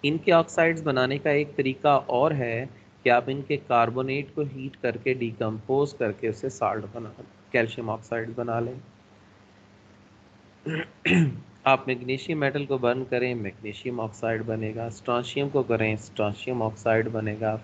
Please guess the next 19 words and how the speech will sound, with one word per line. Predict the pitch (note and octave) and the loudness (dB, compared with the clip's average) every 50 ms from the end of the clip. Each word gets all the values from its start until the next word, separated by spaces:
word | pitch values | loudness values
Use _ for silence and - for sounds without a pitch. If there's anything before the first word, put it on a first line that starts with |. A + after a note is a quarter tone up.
| - - | -2 0
फिर | B2 A#2+ A#2+ - - - - - - - - - - - | 0 0 0 -2 -8 -18 -20 -20 -20 -20 -20 -20 0 4
आप | B2+ A#2+ A#2+ A#2+ A#2+ A#2+ - - | 6 8 8 6 6 4 2 4
बेरियम | C3 B2+ B2+ C3 C3 - - _ _ - B2 B2+ C3 A#2+ B2+ C3+ D3 D3+ D3 C#3+ | 4 4 4 4 0 -4 -12 _ _ -10 0 4 6 6 6 4 2 -2 -2 -2
को | D3 C3+ | -2 -2
करें, | G#2+ A2+ A2 A2+ A2+ A2 G#2 | 0 -2 -2 -2 -4 -4 -4
बेरियम | G#2+ G#2+ G#2+ A2+ B2 B2 B2 | -2 -2 -2 0 -2 -2 -2
oxides | A#2 A2+ A2+ - - - A#2 A2+ A2+ A2+ A#2 | -2 -2 -4 -4 -2 0 2 2 2 0 -2
बनेगा। | A2+ A#2 A2 A2 G#2+ A2 A2+ A2 A2 A#2 - - - - - - - - - - - - - - - - - - - - - - - - - | -4 -4 -4 -4 -4 -2 -2 -2 -2 -4 -6 -12 -20 -20 -20 -20 -20 -20 -20 -20 -20 -20 -20 -20 -20 -20 -20 -20 -20 -20 -20 -20 -6 0 4
Properties | C3+ C3 C3+ C3 - D#3 D#3 - F3 F3 F3+ F#3 E3+ | 4 4 4 4 2 2 2 2 0 -2 0 2 2
of | F#3+ F3+ F#3 - E3+ - | 2 0 0 -4 -8 -2
second | - C#3+ C3 - D#3 D3 D3 | 0 0 0 2 0 0 0
A | D3+ D3 | 0 0
group | C#3+ C3+ C#3+ C#3 - C3+ | 2 2 0 2 4 4
elements | C3 C3 C3+ C3+ C3+ C3 C3 C3 - | 6 6 4 2 2 0 -2 -4 -2
की | - C#3+ | 0 2
अगर | C3 B2+ C3 B2+ | 4 6 8 8
आप | B2 A#2+ B2 | 8 8 8
बात | A#2+ A#2 A#2 A#2 - - | 6 6 6 6 4 0
करें | C3 B2+ B2 B2 | -2 -2 0 -2